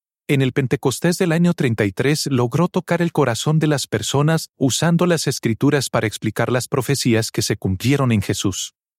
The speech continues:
Hechos dos, catorce a treinta y siete. ¿Cuál fue el resultado? Se bautizaron los que aceptaron de buena gana su mensaje. En aquel día, unas tres mil personas se unieron a los discípulos.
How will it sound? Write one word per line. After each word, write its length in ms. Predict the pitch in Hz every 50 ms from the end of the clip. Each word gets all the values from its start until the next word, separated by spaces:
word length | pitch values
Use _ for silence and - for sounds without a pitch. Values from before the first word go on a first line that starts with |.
| _ _ _ _ _ _ _ _ _ _ _ -
Hechos 400 | - 113 104 - - 110 - -
dos, 260 | - 127 151 - -
catorce 500 | - - 95 - - 120 123 117 - -
a 80 | 120 113
treinta 320 | - 113 107 104 101 -
y 60 | 104
siete. 420 | 95 - - 95 87 - - 98 _ _ _ _ _ _ _ _ _ _ _ _ _ _ _ _ _ _ _ _ _ _ _ _ _ -
¿Cuál 220 | - 165 185 185
fue 200 | - - 175 151
el 80 | 151 156
resultado? 680 | 156 151 - - 143 139 - 147 143 143 117 92 90 _ _ _ _ _ _ _ _ _ _ _ _ _ _ _ _
Se 240 | - - - 131 120
bautizaron 800 | 110 107 104 101 - - 92 - - - 135 160 170 175 180 175
los 160 | 156 - -
que 100 | - 139
aceptaron 540 | 113 - 120 - - - 127 135 147 143 143
de 120 | 139 120
buena 340 | 113 120 135 156 160 156 156
gana 340 | 135 139 139 156 160 143 123
su 160 | - - 127
mensaje. 680 | 117 110 104 101 - - 98 87 - - - 95 - _ _ _ _ _ _ _ _ _ _ _ _ _ -
En 140 | - 101 95
aquel 280 | 92 - - 143 147
día, 320 | 139 143 143 170 190 185 - _ _ _ _ _ _ _
unas 380 | - 147 160 170 180 185 - -
tres 280 | - 117 104 - -
mil 280 | 117 117 165 196 202 -
personas 520 | - 190 175 - - 170 151 120 104 98
se 100 | - 120
unieron 440 | 107 101 107 120 131 143 139 127 120
a 60 | 117
los 160 | 117 110 104
discípulos. 760 | 113 110 - - 107 90 - 87 80 85 85 - - - -